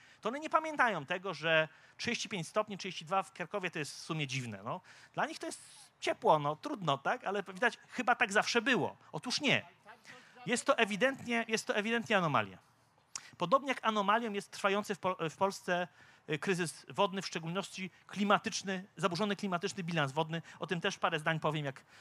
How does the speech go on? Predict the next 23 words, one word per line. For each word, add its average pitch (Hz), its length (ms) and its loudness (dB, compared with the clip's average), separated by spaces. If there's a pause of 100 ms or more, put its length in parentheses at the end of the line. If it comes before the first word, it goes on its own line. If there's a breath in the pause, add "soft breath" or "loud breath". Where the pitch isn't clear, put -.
(160 loud breath)
starczy 156 480 2
mi 147 120 -2
czasu. 202 280 4
Natomiast 170 340 -2
tutaj 202 200 0
chciałem 180 260 0 (220 loud breath)
wam 190 100 0
zwrócić 190 220 -10
uwagę 185 240 2
na 170 80 2
chwilę 185 240 -6
na 175 80 -4
to 175 100 -10
poniżej. 156 400 -2 (500 soft breath)
Zobaczcie, 254 360 -4
ile 214 180 4
dobrego 220 420 2
się - 140 -2
wydarzyło 185 460 2
dzięki 156 460 -2 (540 loud breath)
Holocenowi. 170 640 4 (1900 soft breath)
Cesarstwo 226 480 6
Rzymskie, 135 420 0